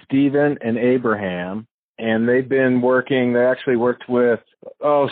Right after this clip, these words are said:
several different people. They've worked with the hemp technologies folks, Dion and Joey and Andrea. They've gone to the hemp building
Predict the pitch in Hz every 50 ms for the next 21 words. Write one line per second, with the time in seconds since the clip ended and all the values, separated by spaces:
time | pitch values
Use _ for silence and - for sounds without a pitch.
0 | - - 160 160 165 156 143 127 123 123 117 120 117 104 - - 117 110 110 -
1 | 120 120 120 120 113 104 113 117 117 - - 117 - - 98 107 117 110 95 -
2 | - 113 - - - 113 107 107 107 107 104 107 104 - - - 110 104 107 107
3 | 104 - _ - 107 104 104 101 101 101 101 101 101 101 101 101 101 101 92 87
4 | 87 87 - 104 101 101 101 98 98 98 98 98 95 90 90 90 90 87 90 90
5 | 90 - - _ _ - 101 104 104 104 92 104 104 101 101 101 101 101 101 98
6 | 98 95 - _ _ _ _ _ _ _ _ _ _ _ _ _ _ _ 110 107
7 | 98 90 - 110 107 110 110 107 98 104 95 107 104 101 101 104 101 98 101 101
8 | - - _ - - 131 123 101 98 110 110 110 107 107 110 110 107 107